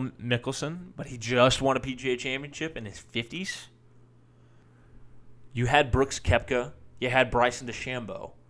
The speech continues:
That was fun. That was a little spice, a little beef in there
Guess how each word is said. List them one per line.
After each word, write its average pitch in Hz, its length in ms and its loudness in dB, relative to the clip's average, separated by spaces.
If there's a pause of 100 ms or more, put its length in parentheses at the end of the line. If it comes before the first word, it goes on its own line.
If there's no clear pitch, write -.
(760)
That 139 200 4
was 151 120 -2
fun. 95 460 -8 (920)
That 131 120 8
was 131 100 6
a - 20 -4
little 127 140 2
spice, - 640 2
a 120 40 -8
little 113 260 -2 (160)
beef 143 380 6
in 120 220 2
there 110 440 -4